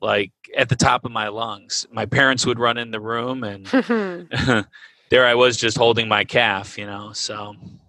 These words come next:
Speaker 2: Mm-hmm.
Speaker 1: um, so the condition of sleep paralysis can be triggered by sleep deprivation, psychological stress, or abnormal sleep cycles.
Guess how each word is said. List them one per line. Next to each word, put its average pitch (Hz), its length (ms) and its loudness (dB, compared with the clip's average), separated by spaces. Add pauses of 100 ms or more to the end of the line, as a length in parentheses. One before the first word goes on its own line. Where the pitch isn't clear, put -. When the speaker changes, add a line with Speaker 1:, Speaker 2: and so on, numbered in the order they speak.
(100)
Speaker 2:
Mm-hmm. 170 140 -14
Speaker 1:
um, 110 420 -6 (560)
so 165 200 6 (680)
the 139 200 4
condition 180 480 2
of 196 100 -4
sleep - 280 0
paralysis 110 580 2
can 127 180 -8
be 127 100 -4
triggered 151 600 0
by 117 420 4
sleep 160 480 -2
deprivation, 117 880 2 (920)
psychological 147 840 4
stress, 110 580 2 (200)
or 123 420 6
abnormal 131 480 -4
sleep 127 320 -8
cycles. - 640 -8